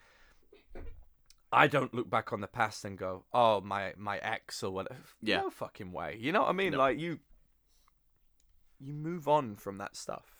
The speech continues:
Speaker 1: you know?
Speaker 2: Yep.
Speaker 1: So that's how far deep in the past they are, you know what I mean? Like, they don't wanna just, they wanna go back to some decrepit ski lodge and just relive their life. I mean, it's
Speaker 2: <laughs>
Speaker 1: pretty,
Speaker 2: The
Speaker 1: it's pretty
Speaker 2: and it's,
Speaker 1: bad,
Speaker 2: it's not even
Speaker 1: actually,
Speaker 2: relive
Speaker 1: like,
Speaker 2: their
Speaker 1: it's
Speaker 2: life, it's, like, relive a day.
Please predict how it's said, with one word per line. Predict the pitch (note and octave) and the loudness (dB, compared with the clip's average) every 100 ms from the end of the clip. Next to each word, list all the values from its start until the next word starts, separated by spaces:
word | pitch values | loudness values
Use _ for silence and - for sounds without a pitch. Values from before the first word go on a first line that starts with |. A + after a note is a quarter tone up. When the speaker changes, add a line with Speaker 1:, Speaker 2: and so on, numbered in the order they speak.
| - | -12
Speaker 1:
you | G#2 | -8
know? | F#2+ G#2+ | -4 0
Speaker 2:
Yep. | A2 - _ _ _ _ _ _ _ - - _ | 0 -2 _ _ _ _ _ _ _ -20 -20 _
Speaker 1:
So | - | 2
that's | C#3+ F3 | 6 8
how | G#3 F3 | 12 12
far | - D#3+ C#3+ A#2+ | 12 12 12 10
deep | - A#2+ - | 2 -2 -2
in | A2 | -4
the | G2+ | -4
past | - G2 F#2+ - | -4 -4 -4 -4
they | F#2 | -2
are, | G#2 A2+ - - | -2 -2 -8 -12
you | G2+ | -8
know | A2 | -6
what | G#2 | -4
I | |
mean? | G#2+ G2 | -4 -4
Like, | F#2+ F#2+ | -8 -6
they | G#2 | -4
don't | G#2+ G#2+ | -4 -4
wanna | G2 F#2+ | -6 -10
just, | G2+ - _ _ _ _ _ _ _ _ _ _ _ _ _ | -12 -14 _ _ _ _ _ _ _ _ _ _ _ _ _
they | A#2+ | 2
wanna | B2 B2+ | 4 4
go | A#2+ A2+ | 6 6
back | A2+ - | 6 4
to | |
some | - G#2+ | -6 -6
decrepit | F#2+ - - G#2 F#2+ | -6 -6 -6 -6 -8
ski | - - G#2 | -14 -6 -2
lodge | G2 F2+ - | -2 -2 -6
and | F#2+ | -12
just | F#2 - | -14 -14
relive | G2 G2 F#2 F#2+ - | -10 -6 -4 -6 -4
their | F2+ | -2
life. | G2 G2+ - | -2 -2 -4
I | |
mean, | D3 F#2 F#2+ | -6 -8 -10
it's | F2 | -12
Speaker 2:
<laughs> | - | -8
Speaker 1:
pretty, | F3+ B2+ | 2 2
Speaker 2:
The | |
Speaker 1:
it's | - - | 2 -2
pretty | - F4 | 4 6
Speaker 2:
and | D4+ | 6
it's, | - A#3 D#4 | 10 12 12
Speaker 1:
bad, | - G#3 | 12 10
Speaker 2:
it's | B3+ | 10
not | D4 | 10
even | D#4 A3 | 10 8
Speaker 1:
actually, | F#3 G#3 | 10 12
Speaker 2:
relive | G3+ | 12
Speaker 1:
like, | F3 | 12
Speaker 2:
their | D#3+ | 12
Speaker 1:
it's | C3+ | 12
Speaker 2:
life, | C#3+ D#3+ B2+ | 12 12 10
it's, | C#3 | 6
like, | C#3 D3 | 6 4
relive | C3 F#3 F#3 - - | 4 10 10 10 8
a | B2+ | 6
day. | A2+ A2 A2+ | 10 12 12